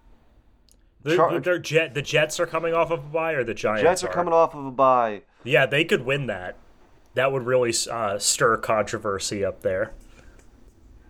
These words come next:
Speaker 2: So, from a lost season, what he was able to do last night buys him the rest of the year.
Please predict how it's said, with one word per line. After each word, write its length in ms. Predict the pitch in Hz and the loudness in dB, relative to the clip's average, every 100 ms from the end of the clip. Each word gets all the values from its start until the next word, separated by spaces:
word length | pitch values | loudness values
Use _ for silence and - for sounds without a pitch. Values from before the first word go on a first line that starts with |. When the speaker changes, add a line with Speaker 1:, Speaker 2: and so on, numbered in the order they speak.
| - - _ - - - | -20 -20 _ -20 -20 -20
Speaker 2:
So, 720 | - 151 147 143 139 120 - _ _ _ _ _ _ _ _ _ _ _ _ _ _ _ - | -2 4 6 6 2 -4 -14 _ _ _ _ _ _ _ _ _ _ _ _ _ _ _ -6
from 200 | 151 147 | -2 0
a 40 | |
lost 440 | 131 139 165 - | 2 4 4 0
season, 500 | - 147 135 104 78 - _ _ _ | -10 -6 -6 -8 -10 -18 _ _ _
what 220 | - 123 120 | 0 0 2
he 160 | 147 | -4
was 200 | 165 165 | -2 -2
able 280 | 160 156 135 | -2 0 0
to 100 | 131 | -2
do 220 | 110 113 | -6 -2
last 340 | 104 95 92 - | 2 2 0 -6
night 280 | 87 85 _ _ _ _ _ _ _ _ _ - - _ | -8 -8 _ _ _ _ _ _ _ _ _ -20 -20 _
buys 400 | - 123 143 139 | 2 4 4 0
him 120 | 143 | -8
the 80 | 135 | -4
rest 260 | 123 120 - | -4 -6 -10
of 100 | 107 | -16
the 80 | 101 | -12
year. 440 | 101 104 107 110 | -6 -4 -4 -6